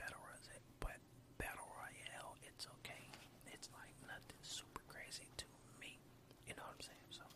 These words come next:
it's just me. But, um, yeah,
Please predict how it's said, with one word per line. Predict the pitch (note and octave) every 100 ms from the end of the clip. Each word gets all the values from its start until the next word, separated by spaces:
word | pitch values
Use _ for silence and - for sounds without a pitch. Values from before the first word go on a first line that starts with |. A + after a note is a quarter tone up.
| - - -
it's | - -
just | - -
me. | - - - - - - - - - - - - -
But, | - - - - - -
um, | - - - - - - - - - - - -
yeah, | - - -